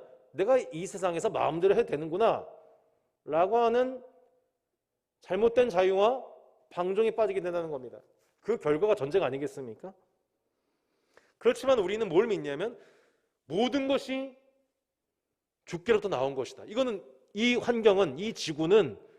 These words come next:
이 생명은 내가 함부로 건드릴 수가 없는 거야. 왜?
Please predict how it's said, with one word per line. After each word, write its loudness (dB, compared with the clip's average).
이 -2
생명은 6
내가 8
함부로 8
건드릴 4
수가 -4
없는 0
거야. -4
왜? 10